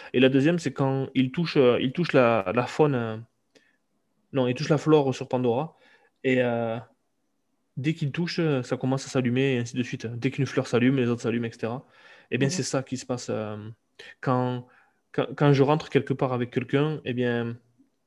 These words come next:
Speaker 1: il y a des, il y a, il y a des lumières qui s'allument au fur et à mesure qu'on avance. Et le fait d'allumer une première lumière, ça allume celle d'après, ça allume celle d'après.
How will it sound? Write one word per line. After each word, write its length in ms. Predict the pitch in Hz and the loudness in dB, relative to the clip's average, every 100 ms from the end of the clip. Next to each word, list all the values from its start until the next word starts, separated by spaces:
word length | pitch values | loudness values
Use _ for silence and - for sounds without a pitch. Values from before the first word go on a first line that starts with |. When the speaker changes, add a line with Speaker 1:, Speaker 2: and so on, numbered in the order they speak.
| - | -2
Speaker 1:
il 60 | |
y 20 | |
a 40 | 131 | 2
des, 100 | 127 | 4
il 60 | 120 | 4
y 60 | |
a, 20 | 117 | 2
il 100 | 123 | 2
y 40 | |
a 40 | 131 | 4
des 100 | 131 | 4
lumières 300 | 131 139 139 | 4 4 0
qui 80 | |
s'allument 300 | 135 127 127 | -2 0 2
au 20 | 117 | 0
fur 180 | - | -2
et 40 | 117 | -2
à 20 | |
mesure 260 | 120 120 120 | -2 -4 -4
qu'on 140 | 120 | -4
avance. 320 | 110 110 - - _ _ _ _ _ _ _ - | -4 -6 -10 -16 _ _ _ _ _ _ _ 0
Et 100 | 131 | 2
le 60 | 135 | 4
fait 140 | 135 | 4
d'allumer 300 | 147 135 139 | 6 6 6
une 100 | 143 | 2
première 300 | 127 131 123 | 2 0 0
lumière, 400 | 123 120 143 156 | 0 0 0 0
ça 140 | 143 120 | 0 0
allume 240 | 120 135 | 2 0
celle 160 | 135 120 | 0 0
d'après, 360 | 113 - 131 | -2 0 -2
ça 140 | 135 113 | 0 -2
allume 140 | 120 | -4
celle 140 | 123 117 | -2 -2
d'après. 340 | 110 - 143 | -2 -2 -4